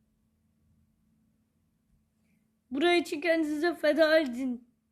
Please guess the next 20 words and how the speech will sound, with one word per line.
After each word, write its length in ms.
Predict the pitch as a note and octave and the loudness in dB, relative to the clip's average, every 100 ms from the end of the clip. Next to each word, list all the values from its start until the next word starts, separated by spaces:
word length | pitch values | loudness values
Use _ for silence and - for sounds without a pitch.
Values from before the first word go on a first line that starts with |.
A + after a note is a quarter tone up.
| _ | _
Gerekiyorsa 600 | C#4 C#4+ D4+ D#4 D#4 D4 | -4 -4 -2 -4 -2 -2
kendinizi 560 | D4 D4 C4+ D4 C4 C#4+ | -2 -2 -2 -4 -4 -6
feda 460 | - C4+ B3 D#4+ | -6 -4 0 2
edin 360 | D#4 B3+ C4 C4+ | 2 -2 -8 -12
ama 440 | - C4+ C#4 C#4+ _ | -10 -6 -6 -8 _
bu 140 | B3+ C4 | -16 -12
savaşı 420 | C4+ B3+ A#3+ - | -10 -10 -10 -14
kazanın 400 | A#3+ G#3+ A3 G3 | -14 -10 -10 -12
arkadaşlar 680 | G3 - C#3+ F3+ - - G3+ | -16 -18 -18 -18 -20 -16 -14
yani. 440 | G3+ G#3 F#3+ G#3 _ _ _ _ _ | -14 -14 -16 -18 _ _ _ _ _
Ne 160 | B3+ C4 | -4 -4
diyeyim? 280 | C4 F#3+ - - - _ _ _ _ _ _ _ _ _ _ | -6 -10 -16 -20 -20 _ _ _ _ _ _ _ _ _ _
Başka 280 | A#3 B3+ D4+ | -8 -4 -2
ne 220 | D4+ D#4+ | 0 0
diyeyim 200 | C#4 D4 | 0 -2
yani 280 | B3 A3+ A#3+ | -4 -4 0
arkadaşlar? 640 | C#4+ C#4+ C4+ G3+ - D3+ F2 E2+ _ _ _ _ _ _ _ _ _ _ _ _ _ _ | 0 0 -6 -10 -14 -16 -18 -20 _ _ _ _ _ _ _ _ _ _ _ _ _ _
Oo. 500 | G#3 G#3+ C3+ D#2 E2 A3+ _ _ _ _ _ _ _ _ _ _ _ _ _ _ _ - | -16 -16 -16 -20 -20 -20 _ _ _ _ _ _ _ _ _ _ _ _ _ _ _ -12
Ne 220 | A#3 C4+ | -4 2
yapayım? 760 | E4+ F4 E4 - C4 A3 G3+ | 4 4 0 -6 -8 -8 -12